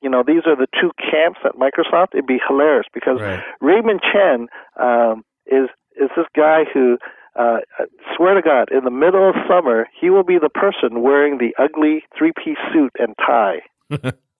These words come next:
Speaker 1: Okay? And, you know, it's like, I don't know of any Raymond Chen camp. I mean, there's, there's not a group of people that follow along behind Raymond Chen, uh, wanting to be Raymond Chen.
Speaker 2: Okay.
Speaker 1: Right. I mean, it's like,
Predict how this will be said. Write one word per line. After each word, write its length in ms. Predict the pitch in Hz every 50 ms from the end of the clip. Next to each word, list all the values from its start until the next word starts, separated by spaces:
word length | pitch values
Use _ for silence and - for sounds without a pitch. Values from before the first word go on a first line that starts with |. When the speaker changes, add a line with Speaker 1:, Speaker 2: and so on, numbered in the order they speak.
| _ _ _ - 117 - - 107 - - -
Speaker 1:
Okay? 360 | 117 - 120 117 117 123 117 - 113 107 _ -
And, 500 | 120 131 131 131 131 127 127 123 123 123 _ _ _ _ _ -
you 80 | 135 131
know, 240 | 123 120 120 120 120 _ _ -
it's 140 | - 131 - - -
like, 220 | 123 127 127 123 _ _ - _ -
I 100 | - 151 180
don't 140 | 208 180 160
know 140 | 165 170 160
of 80 | 139 127 -
any 240 | 151 170 185 185
Raymond 440 | 160 139 139 147 147 147 143 139 127 -
Chen 240 | - 151 139 135
camp. 260 | 127 - - 110 98 -
I 60 | - 120
mean, 220 | 120 117 117 117 - - - _ _ -
there's, 240 | 139 147 151 151 135 _ - - _ _
there's 240 | - 135 147 156 147 139
not 280 | 147 151 160 175 175
a 40 | 165
group 300 | 139 135 151 185 185 -
of 100 | 143 -
people 340 | - - 190 185 - 147 123
that 160 | 110 101 - - - -
follow 380 | 143 147 156 160 160 156 147
along 420 | 131 123 131 139 143 135 123 120 113
behind 600 | 110 101 - - 127 131 131 131 120 123 123 - _ -
Raymond 320 | 123 123 127 127 123 117 - -
Chen, 340 | - 139 127 117 107 107 - - - - - - - _ -
uh, 200 | - 107 107 107
wanting 420 | 110 110 120 127 131 131 135 127 120
to 80 | - 127
be 220 | 117 127 131 131
Raymond 440 | 123 110 113 113 117 113 113 107 - -
Chen. 280 | - 117 101 95 82 - - _ _ _ _ _ - _ _ _ _ _ _ - 151 - _ _
Speaker 2:
Okay. 300 | - 113 120 113 - 151 123
Speaker 1:
Right. 260 | 107 104 101 95 - _ _ _ -
I 60 | 113
mean, 160 | 120 123 120 123
it's 160 | 120 - -
like, 280 | 120 113 104 - 139